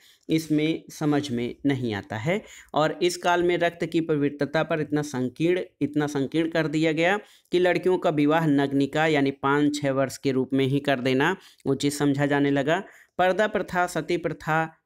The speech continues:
पुनर्विवाह निषेध, स्त्रियों को शिक्षा से वंचित रखना और लड़कियों को संपत्ति के उत्तराधिकार से वंचित रखना,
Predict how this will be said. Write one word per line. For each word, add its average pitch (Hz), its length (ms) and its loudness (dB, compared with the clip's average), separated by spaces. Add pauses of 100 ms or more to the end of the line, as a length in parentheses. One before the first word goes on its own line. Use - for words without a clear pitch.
(140)
पुनर्विवाह 147 880 2
निषेध, 151 500 0 (300)
स्त्रियों 170 380 2
को 175 120 -2
शिक्षा 151 380 -4
से 143 140 -4
वंचित 135 420 -2
रखना 147 320 0
और 139 120 0
लड़कियों 131 420 -2
को 151 120 -6
संपत्ति 143 520 -6
के 143 100 -2
उत्तराधिकार 135 640 -2
से 143 120 -4
वंचित 135 380 -4
रखना, 151 380 -2